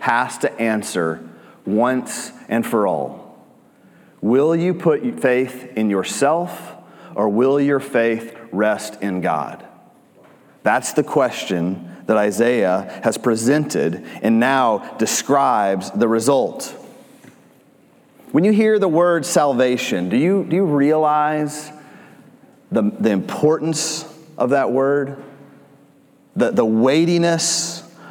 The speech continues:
of what is described? Salvation from what,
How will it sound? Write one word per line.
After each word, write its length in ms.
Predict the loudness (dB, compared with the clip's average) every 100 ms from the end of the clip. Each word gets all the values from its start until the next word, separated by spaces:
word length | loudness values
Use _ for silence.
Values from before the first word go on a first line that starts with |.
| -2
of 140 | 2
what 480 | 4 4 2 -2 0
is 140 | 0
described? 800 | 2 0 2 2 4 2 0 -4 -8 -18 -20 -20 -20 -20 -20 _ _ _ _ _ _ -20 _ _ _ _ _ _ _ _ _ _
Salvation 640 | -2 0 2 0 0 0 0
from 260 | 0 2
what, 340 | 2 0 -6